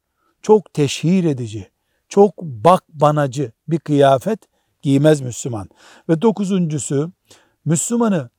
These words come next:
şöhret haline getirecek bir kıyafet de yanlıştır. Yani bu da caiz olmayan bir kıyafet. Ne demek şöhret kıyafet? Gömleği kendinden meşhur.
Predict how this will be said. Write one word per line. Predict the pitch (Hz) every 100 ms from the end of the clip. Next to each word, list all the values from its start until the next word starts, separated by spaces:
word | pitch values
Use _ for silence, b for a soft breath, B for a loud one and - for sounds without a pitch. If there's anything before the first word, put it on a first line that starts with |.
| _ _ _ _ _ _
şöhret | - 165 170 214 240 180
haline | 175 170 165 165 165
getirecek | 147 151 170 147 190 165 156
bir |
kıyafet | - 160 147 143 170 -
de | 202
yanlıştır. | 160 139 135 135 - - - - _ _ _ _ _ _ _ _
Yani | 147 131 131
bu | 156
da | 190 156
caiz | 131 131 127 131
olmayan | 131 127 123 120
bir | 120
kıyafet. | 131 117 113
Ne | 123 220
demek | 269 202 -
şöhret | 165 143 147 151
kıyafet? | - 135 127 135 190 _ _ _ _ _
Gömleği | 131 175 240 240 208 214 247
kendinden | - 196 208 202 202 202 190
meşhur. | 170 139 - 110